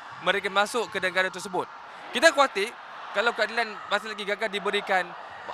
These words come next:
akan ada, akan ada lagi banyak campur tangan kuasa-kuasa luar ke wilayah-wilayah Palestin yang akhirnya pasti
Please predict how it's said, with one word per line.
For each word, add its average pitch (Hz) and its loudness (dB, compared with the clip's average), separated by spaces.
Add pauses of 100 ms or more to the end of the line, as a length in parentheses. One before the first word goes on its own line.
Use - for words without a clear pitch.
akan 196 6
ada, 196 4 (180)
akan 214 2
ada 214 -2
lagi 208 0
banyak 233 0 (240)
campur 196 0
tangan 208 2
kuasa-kuasa 190 -4
luar 226 2 (560)
ke 208 2
wilayah-wilayah 190 2
Palestin 185 -2 (320)
yang 175 4
akhirnya 240 -2
pasti 208 -4